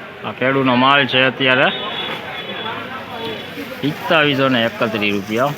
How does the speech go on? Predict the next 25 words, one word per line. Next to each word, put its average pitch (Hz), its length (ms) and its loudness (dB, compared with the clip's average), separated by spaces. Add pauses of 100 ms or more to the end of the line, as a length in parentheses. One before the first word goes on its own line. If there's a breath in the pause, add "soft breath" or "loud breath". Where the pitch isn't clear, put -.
(920)
લસણમાં 127 480 4
કાંઈ 127 200 6
ઘટે 117 300 2
નહીં 107 160 2
એવી 107 120 0
ક્વોલિટી. - 420 0 (1040)
તો 131 60 0
આપ 127 120 0
જોઈ 139 280 0
શકો 143 280 0
છો, 156 260 0 (1120)
મીડિયમ 139 360 2
માલ 131 300 2
છે, 139 140 -2
દેશી 127 400 -2
લસણો. 117 500 -4 (2250)
એકવીસો 147 520 -2
ને 131 120 0
પંચાણું 123 600 -2
રૂપિયા 107 280 -6
ભાવ 95 220 -6
થયા 95 200 -10
છે, 98 200 -10
એકવીસો 113 420 -6
ને 135 180 -2